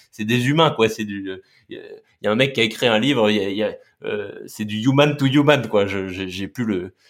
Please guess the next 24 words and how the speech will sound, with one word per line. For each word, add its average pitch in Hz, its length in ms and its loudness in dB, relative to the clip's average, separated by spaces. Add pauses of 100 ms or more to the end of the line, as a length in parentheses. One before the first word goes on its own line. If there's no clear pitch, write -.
(140)
je, - 120 -20 (1160)
euh, 98 80 -10
Brian 117 460 2
Kramer, 123 400 -2
je - 60 -8
crois, 110 120 2
un 107 40 0
truc 110 120 -4
comme 120 120 2
ça, 135 160 4
il 107 100 2
a, 101 40 2
euh, 98 300 -6 (580)
qui 110 100 -6
a - 20 0
écrit 113 160 0
un 110 80 4
livre 127 220 2
qui 110 100 -4
dit, 120 180 0
euh, 107 160 4
en 101 60 4
gros, 120 240 4
euh, 92 180 -2